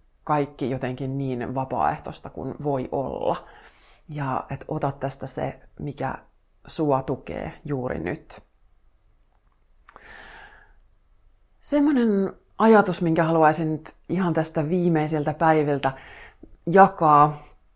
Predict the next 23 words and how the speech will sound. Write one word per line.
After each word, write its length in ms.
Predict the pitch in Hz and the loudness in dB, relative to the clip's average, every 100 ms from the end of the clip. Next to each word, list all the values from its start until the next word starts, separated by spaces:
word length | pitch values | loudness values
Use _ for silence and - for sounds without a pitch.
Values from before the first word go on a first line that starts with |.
| _ _ _ _ - | _ _ _ _ -16
Mulla 160 | 160 151 | -6 -2
on 80 | 143 | 2
tänään 320 | 151 147 143 - _ _ - - | 4 4 2 -6 _ _ -14 -2
tarkoitus, 440 | 156 147 143 165 | 2 4 2 0
että 280 | 175 165 - - | -2 0 -2 -4
mä 60 | 147 | -6
pidän 300 | 202 180 160 | 4 6 6
tämän 240 | 165 165 | 4 4
suht 200 | 196 180 | 2 2
lyhyenä, 460 | 196 220 202 165 147 | 6 6 6 4 4
mutta 260 | 151 - | -2 -2
mä 120 | 151 147 | 0 0
epäilen 440 | 170 165 147 139 | 2 2 2 2
jo, 100 | 131 | 4
että 200 | 220 - - - | 6 6 4 2
<laughs> 180 | - 240 | -2 2
niin 200 | - 214 | 4 8
ei 140 | 196 | 8
välttämättä 580 | 175 175 175 151 - 151 | 10 6 4 -4 -4 -8
käy. 420 | 147 180 180 165 160 - - - - - - - - - - | -6 -2 2 2 0 -8 -20 -18 -16 -14 -14 -14 -14 -12 -4
Mutta 360 | 180 - 175 160 - - _ - _ - | -4 0 0 0 -6 -20 _ -20 _ 0
nyt, 380 | 196 202 - - _ _ _ - 170 | 0 0 -4 -16 _ _ _ -8 -2
äh, 460 | 165 156 156 156 | 0 2 2 -2